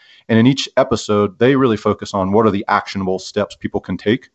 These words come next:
And we tried to build on that in the book and say, you know, "How can we take the key lessons?" And then we kinda just put it in a more organized fashion than you really are able to on a podcast, and kind of building up everyone and choosing the best of what everybody's doing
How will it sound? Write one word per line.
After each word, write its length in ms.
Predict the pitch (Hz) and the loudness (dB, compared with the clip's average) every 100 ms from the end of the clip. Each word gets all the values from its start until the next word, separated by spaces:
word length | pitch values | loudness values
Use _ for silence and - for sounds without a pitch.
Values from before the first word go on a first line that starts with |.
| _ _ _ _ | _ _ _ _
And 160 | 117 107 | 2 4
we 80 | 117 | 4
tried 220 | - 135 | 2 4
to 120 | 110 | 2
build 300 | 90 123 123 | 2 2 4
on 140 | 104 | 4
that 160 | 101 98 | 2 0
in 100 | 98 | -2
the 60 | 98 | -2
book 360 | 113 101 - | 0 0 0
and 140 | 98 85 | -8 -6
say, 220 | 104 98 | -2 -2
you 100 | 98 | 0
know, 240 | 98 95 _ _ _ - | -2 -4 _ _ _ -6
"How 200 | - 117 | 2 2
can 220 | 117 107 | 2 2
we 120 | 107 | 2
take 300 | 107 110 104 | 0 0 -2
the 80 | 104 | -4
key 220 | - 180 | -6 0
lessons?" 540 | 143 120 - 110 107 117 | 2 2 2 0 0 -2
And 120 | 117 | 0
then 180 | 110 107 | 2 2
we 100 | 113 | 0
kinda 200 | 131 113 | 0 0
just 160 | 98 | 0
put 120 | - 107 | -2 -2
it 40 | |
in 80 | 104 | -2
a 40 | |
more 220 | 101 101 | 0 0
organized 500 | - 110 107 98 92 | 0 0 0 -2 -2
fashion 360 | - 104 104 95 | -2 -2 -2 -6
than 140 | 95 | -4
you 80 | 95 | -4
really 220 | 98 98 | -2 0
are 120 | 92 90 | -2 -2
able 240 | 110 95 | -2 -4
to 180 | - 98 | -6 -6
on 80 | 90 | -6
a 40 | |
podcast, 600 | - 98 90 - 104 113 - _ - - - | -2 0 0 -2 -8 -10 -12 _ -20 -8 0
and 160 | 104 | 0
kind 160 | - 113 | 2 2
of 160 | 95 | 2
building 360 | 92 110 104 101 - | 2 4 4 2 2
up 140 | 120 - | 0 2
everyone 460 | 123 131 127 135 | 0 2 2 2
and 180 | 117 101 | 0 -2
choosing 300 | - 123 107 | -2 -2 0
the 80 | 95 | -2
best 440 | 85 104 110 - - | -2 0 -2 -2 -2
of 140 | 98 | 0
what 120 | 107 | 2
everybody's 400 | 104 107 110 101 | 2 2 0 0
doing 340 | 98 110 113 | 0 0 0